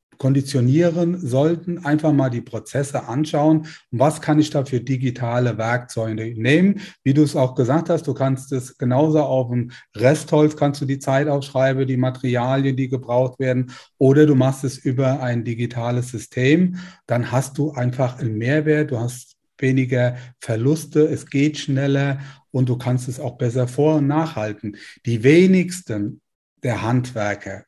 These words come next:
werden jetzt ein digitales Start-up-Unternehmen gründen, wie du es jetzt beispielsweise gemacht hast. Die meisten, da zähle ich mich auch dazu, wir nutzen die Möglichkeiten, die uns durch die Digitalisierung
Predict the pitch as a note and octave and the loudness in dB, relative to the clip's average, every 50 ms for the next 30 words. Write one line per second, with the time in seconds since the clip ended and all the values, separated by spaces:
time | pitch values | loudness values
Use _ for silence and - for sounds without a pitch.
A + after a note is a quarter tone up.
0 | _ _ _ B2+ B2 B2+ C3+ D3 C#3+ D3 D3+ C#3 B2+ C3 C3+ C#3 C#3 - - - | _ _ _ 0 2 2 2 2 2 2 2 2 2 2 0 0 -2 -8 -16 -16
1 | _ - A#2+ A#2+ B2 B2 B2+ B2 - - - - _ _ - C3+ C3 B2 C3 B2+ | _ -6 -6 -4 -2 -2 -2 -4 -6 -10 -18 -20 _ _ -2 0 0 2 2 0
2 | B2 B2 - A#2+ B2 B2+ B2+ C3 B2 B2 - - - C3 C3 C#3 D3+ D3+ - - | 0 0 -2 0 0 0 0 0 -2 -4 -8 -4 -2 0 0 0 0 -2 -4 -6
3 | B2 A2 - - A#2 A2 G#2 A2 G#2+ G#2 A2 A2+ A2+ A#2 A#2 G#2+ - A#2+ B2+ C#3+ | -8 -6 -4 -4 -4 -4 -2 -4 -4 -4 -2 -2 -2 -4 -6 -6 -2 0 2 2
4 | F#3+ - C#3 A#2+ C3 C3 B2 F3 G#3 A3 A3 G#3 - C#3+ B2+ - - - B2 A#2 | 2 2 0 0 0 0 2 2 2 2 0 0 0 -2 -2 -2 -4 -6 -6 -6
5 | A2+ - - - A2+ G#2 - - A2 A2 G#2+ G#2 G2+ G#2 G#2 - - - - - | -6 -6 -8 -10 -10 -8 -8 -6 -6 -4 -6 -6 -8 -8 -10 -12 -14 -20 -20 -20
6 | _ _ - A2+ G#2 G#2 G#2 G2+ - - - - G#2 G2 F2+ - _ _ - - | _ _ -2 -2 0 0 0 -2 -4 -6 -10 -10 -8 -8 -8 -12 _ _ -20 -20
7 | - _ - A#2 A#2 B2 C3+ D#3 F3 F3+ F3+ F3+ F3+ E3+ D#3 D3+ C#3+ C#3 C#3 C3 | -20 _ -4 -2 2 2 4 4 4 2 2 0 0 2 2 4 4 2 0 -2
8 | C#3 - - C#3 C#3 C3+ C3+ C3+ C#3 A#2 A#2 C#3 C3+ D#3 D#3 D#3+ - D#3 D3+ D3+ | -2 -2 0 0 2 0 0 -2 -4 -6 -4 -2 -2 -2 -2 0 0 -2 -2 -2
9 | - D3+ D3 D3 D3+ D3+ D3+ - - - _ _ - C3 C#3 D3 D3 D3 C#3+ C#3+ | -4 -2 0 0 0 0 -2 -8 -16 -20 _ _ 0 2 4 4 4 4 4 4
10 | D3 D3+ D3 - - D#3 C#3+ C#3+ C3+ B2 A#2 G#2+ A2 B2+ D3 E3+ D3+ - F3 D#3+ | 2 0 -2 -2 -2 -2 -2 0 -2 -2 -4 -2 0 0 0 0 -2 -4 -6 -6
11 | - - - D3 D#3 D#3+ D3+ D#3+ C#3 A#2+ B2+ C3+ D3+ E3 F3+ D3 C#3 C#3+ C#3+ - | -4 -4 0 0 0 2 2 0 -2 0 2 2 2 2 2 0 -2 -2 -2 -4
12 | C#3 C3 B2+ B2+ - B2 A#2 - B2 A2+ A#2+ A#2 A#2 - A2+ A2+ A2 G#2+ G2+ A2 | -4 -4 -4 -4 -6 -8 -6 -6 -6 -4 -4 -6 -6 -6 -6 -6 -6 -6 -2 0
13 | B2+ D3 D3+ D3+ D#3+ D#3 D#3 D#3 D#3 | 2 2 2 4 4 4 4 2 0